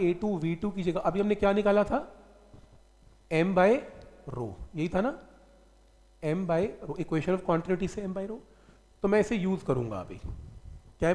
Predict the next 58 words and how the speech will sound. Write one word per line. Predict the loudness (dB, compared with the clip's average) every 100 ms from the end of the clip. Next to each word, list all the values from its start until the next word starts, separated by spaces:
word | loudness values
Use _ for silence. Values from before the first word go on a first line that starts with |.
| 2
point | 0 2
clear | 2 2
है? | 2 -4 -14 -20 -20 -8
ए | -2 0
वन | 0
वी | 0 0
वन | 2
ए | 0
टू | 0 0
वी | 0
टू | -2
की | -4
जगह | -4 -2
M | 0
by | 0
rho | 2 0
replace | -2 -4 -6
कर | -6
दिया। | -10 -8
तो | -4
यही | -2 0
लिखा | 0 2
हुआ | 2 4
है, |
ये |
देखो, | 2 0 -4 -6 -10 -20 -20 _ _ _
इसके | -10 -2 0
अंदर | 0
पहला | 0 0 0
step | 0 -2
लिख | -2
लिया। | -2 -4 -4 -10 -20 -20 -20 -20 -20 _ -4
दूसरा | -2 4 2
step | 4 2 2
क्या | 2
लिखा | 2 4
है | 2
इसमें, | 2 0 -2 -4 -14 -14 -20 -6
change | -2 2
of | 2 2 -2
pressure | -4 -4
energy, | -2 -2 -2 -6 -8 -20 -20 -20 _ _ -4
A | 2 4
one | 6 4
B | 2
one | 2 2
ए | 2
टू | 2
वी | 0
टू | 0 -2
की | 0
जगह | -2 -2
M | -2 -2
by | -2
rho, | -2 -4
M | -6
by | -8
rho। | -14